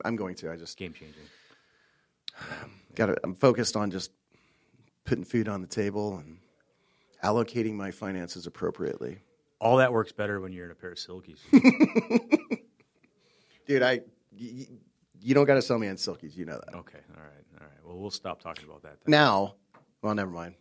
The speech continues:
Speaker 1: That wouldn't be appropriate for me to <laughs> ask.
Speaker 2: Well, you should probably ask it now that it's out there.
Speaker 1: Does your wife wear Silkies? Like, does she ever wear your Silkies?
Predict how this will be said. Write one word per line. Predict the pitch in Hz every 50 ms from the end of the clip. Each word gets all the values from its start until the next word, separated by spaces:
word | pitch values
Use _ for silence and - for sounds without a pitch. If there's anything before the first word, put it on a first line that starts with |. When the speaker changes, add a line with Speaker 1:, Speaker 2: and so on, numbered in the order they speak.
| _ _ _
Speaker 1:
That | 98 98
wouldn't | 92 92 87 87
be | 82
appropriate | 78 - - 76 73 76 - _
for | -
me | 82 78 73 -
to | - -
<laughs> | -
ask. | - - - - - - - - - - - - - - - - - _ - _ _ _ _ _ _ _ _ _ - - - - - - _ _ _ _ - - - - - - - - - - - 139
Speaker 2:
Well, | 143 175 190
you | 196
should | - 233 175
probably | - 185 190 160 127 113
ask | 117 143 180 151 - -
it | 104 90
now | 104 110 117
that | 110 92
it's | 92 - 101
out | 107 117 113 -
there. | 80 80 87 _ _ _ _ _ _ _ _ _
Speaker 1:
Does | - 151 139 135 - 120
your | 127 123 120
wife | 110 107 107 131 165 175 120 - - - - - _ _
wear | 82 73 65
Silkies? | - - 65 - - 50 50 - - - - _ _
Like, | 92 95 90 90
does | 110 104
she | - - 123
ever | 120 127 123
wear | 120 117 113
your | 110 107
Silkies? | 101 - 101 92 92 - 113 113 113 -